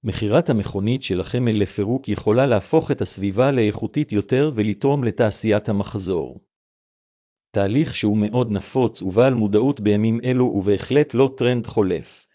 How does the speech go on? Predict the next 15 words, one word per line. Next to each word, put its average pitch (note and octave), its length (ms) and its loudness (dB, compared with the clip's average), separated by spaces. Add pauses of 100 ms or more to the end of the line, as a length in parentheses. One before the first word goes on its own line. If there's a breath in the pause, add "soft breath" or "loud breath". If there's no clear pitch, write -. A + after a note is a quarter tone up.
(280)
אלא G2 160 0
איכות A2+ 360 -2
חיים A#2+ 360 -2
שנמצאת G2+ 600 -2
כאן G#2 340 0 (100)
כדי G#2+ 220 2
להישאר G#2+ 640 0
ולהפוך A2 580 0
את B2 100 -6
כדור A#2+ 380 0
הארץ A#2+ 380 0
לבריא G#2 400 -2
יותר. B1+ 400 -4 (1160)
בנוסף G2+ 560 0
לכך, E2 520 -6